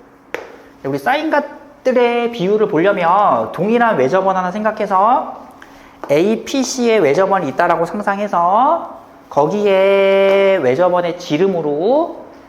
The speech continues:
사인 법칙을 사용하여 길이비로 바꾸겠습니다. 하면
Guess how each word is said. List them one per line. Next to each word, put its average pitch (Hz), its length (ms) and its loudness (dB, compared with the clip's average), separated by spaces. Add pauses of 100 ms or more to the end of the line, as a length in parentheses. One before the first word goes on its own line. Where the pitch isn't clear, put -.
사인 233 300 -2
법칙을 202 420 -2
사용하여 196 1160 0
길이비로 185 520 -2
바꾸겠습니다. 156 1300 -2 (360)
하면 311 360 -2